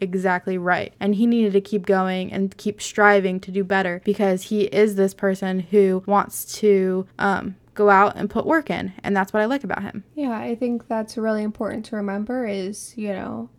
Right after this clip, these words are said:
Speaker 2: if their values are staying the same, that's okay. The change can seem like a lot for them, though. At times, since Nick's been out of the Marines, he has not changed as a person. He's the same to me.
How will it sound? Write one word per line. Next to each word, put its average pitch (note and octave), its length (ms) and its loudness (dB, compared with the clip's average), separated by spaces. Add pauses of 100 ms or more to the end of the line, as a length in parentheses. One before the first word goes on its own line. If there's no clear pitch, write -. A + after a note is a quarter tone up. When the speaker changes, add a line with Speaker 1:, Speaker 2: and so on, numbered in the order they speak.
Speaker 2:
if G#3 140 -8
their G#3 140 -4
values F#3+ 420 -4
are G3 100 -4
staying G3 380 -4
the G3 100 -4
same, G3+ 520 -2 (320)
that's G3 240 -4
okay. G3 560 -4
The G#3+ 160 -6
change G3+ 340 -4
can A3 140 -2
seem G#3 200 -4
like G3+ 200 -4
a G3 60 -4
lot F#3+ 340 -6
for - 80 -8
them, F#3 260 -4
though. F3+ 420 -4
At G3+ 160 0
times, G3 640 -4 (180)
since G#3+ 340 -4
Nick's G3 240 -4
been G3 200 -4
out F#3+ 180 -2
of F#3+ 40 -6
the G3 80 -4
Marines, F#3+ 640 -4 (360)
he - 200 -8
has G3 260 -4
not F#3+ 260 -6
changed G3 400 -4
as G3 160 -2
a G3 80 -4
person. G#3 640 -6
He's G#3 300 -6
the F#3+ 140 -6
same F#3+ 340 -8
to G3 120 -18
me. G3+ 300 -10